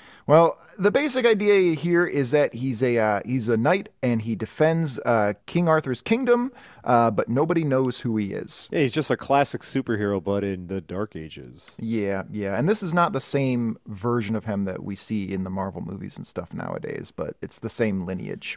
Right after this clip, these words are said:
Speaker 2: And now he's got a biker jacket and rides a flying horse with bat wings.
Speaker 1: God, that might be real. Is that real?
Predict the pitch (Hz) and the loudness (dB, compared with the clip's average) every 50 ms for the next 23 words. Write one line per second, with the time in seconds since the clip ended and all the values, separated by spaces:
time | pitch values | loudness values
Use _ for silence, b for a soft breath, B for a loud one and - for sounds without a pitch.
0 | - - 95 104 101 110 123 143 139 120 - - 123 120 113 107 92 78 71 110 | -12 -10 -10 -6 -2 2 4 4 4 2 2 0 0 2 2 0 -2 -6 -4 -2
1 | 120 123 - - 107 92 - 104 101 101 - - 98 87 - - 95 92 90 87 | -2 -2 -2 -2 -4 -2 -2 -2 -4 -4 -4 -6 -8 -10 -8 -8 -10 -10 -8 -10
2 | 85 80 92 104 110 110 107 - 107 104 - - - 107 110 113 113 107 107 101 | -10 -6 -4 -2 -2 -2 -2 -4 -6 -6 -6 -6 -4 -2 0 0 0 -2 -4 -6
3 | 101 87 - 110 113 101 - - 107 92 78 78 104 107 98 - 85 87 82 82 | -8 -4 -2 -2 -2 -2 -2 -6 -8 -8 -6 -4 -4 -2 -2 -4 -6 -8 -10 -12
4 | 78 76 73 73 - - 160 156 160 135 160 143 147 151 147 - - 143 135 135 | -14 -18 -20 -14 -8 -6 -4 -4 -2 -2 -2 0 2 0 0 0 0 0 2 2
5 | 143 131 117 110 107 123 139 143 147 165 196 247 277 | 2 4 2 2 4 4 4 4 6 4 4 2 0